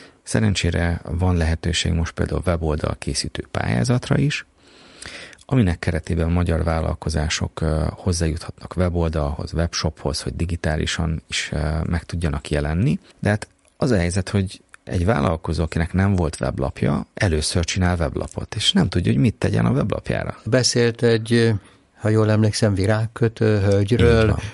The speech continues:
Speaker 2: és az ember tényleg azt gondolná, hogy egy, a virágkötészet és a digitalizáció között talán nincs olyan nagyon szoros összefüggés, de mégis.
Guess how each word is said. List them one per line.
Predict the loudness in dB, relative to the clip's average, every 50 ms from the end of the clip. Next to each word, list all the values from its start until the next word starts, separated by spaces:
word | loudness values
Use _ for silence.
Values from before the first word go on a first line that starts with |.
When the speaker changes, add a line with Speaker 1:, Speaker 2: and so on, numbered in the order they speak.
| -8 -4
Speaker 2:
és | -4 -2 0
az | 0 2 2
ember | 2 4 2 2 0
tényleg | 2 0 2 2 2 2 2
azt | 2 0 2 2
gondolná, | 0 0 2 2 2 2 2 0 0
hogy | -2 -2 -2 -2 -2
egy, | -2 -4 -4 -6
a | -6
virágkötészet | -4 -2 -2 -2 -2 -2 -2 -2 -2 0 0 0 0 0 2 0 0 -2 -4 -6 -6
és | -4 -4 -2 -2 -4
a | -4
digitalizáció | -4 -2 -2 -2 -2 0 -2 -2 0 0 0 0 -2 -2 -2 -4 -2 -2 -2 -2
között | -2 -4 -6 -4 -4 -6 -8 -6
talán | -6 -4 -2 -2 0 0 0
nincs | 0 0 0 0 -2 -2 -2 -4 -4
olyan | -4 -4 -2 -2
nagyon | 0 0 0 0 0 0 0 0
szoros | 0 0 0 2 2 2 0 2
összefüggés, | 0 0 0 0 -2 -4 -4 -2 -4 -4 -2 -2 -4 -2 -2 -4 -4 -6 -2
de | 0 0 2
mégis. | 2 0 0 -2 -4 -6 -8 -8 -8